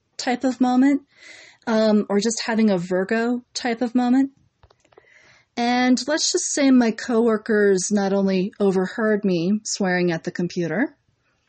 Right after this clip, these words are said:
but also they kind of heard things like, "Oh, gee, I guess I'll go to bed without dinner tonight." Well, good news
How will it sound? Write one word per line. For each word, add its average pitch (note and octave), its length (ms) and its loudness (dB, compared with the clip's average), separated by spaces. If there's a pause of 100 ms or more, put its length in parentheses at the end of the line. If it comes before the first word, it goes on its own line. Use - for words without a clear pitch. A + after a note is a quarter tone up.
(640)
but B3+ 120 0
also B3 720 2
they A3 180 0
kind G#3+ 300 0
of F#3+ 140 -2
heard F#3+ 280 -2
things F3+ 480 0
like, D#3+ 400 -4 (240)
"Oh, G4 260 2
gee, D#4 300 2
I F#3+ 100 0
guess A3 300 -2
I'll G#3+ 140 0
go G#3 360 2
to - 200 -6
bed G3+ 220 0
without F#3+ 400 -2
dinner D#3 300 -2
tonight." D3+ 460 -6
Well, A3+ 240 -4 (300)
good D#4+ 260 -2
news C4 560 0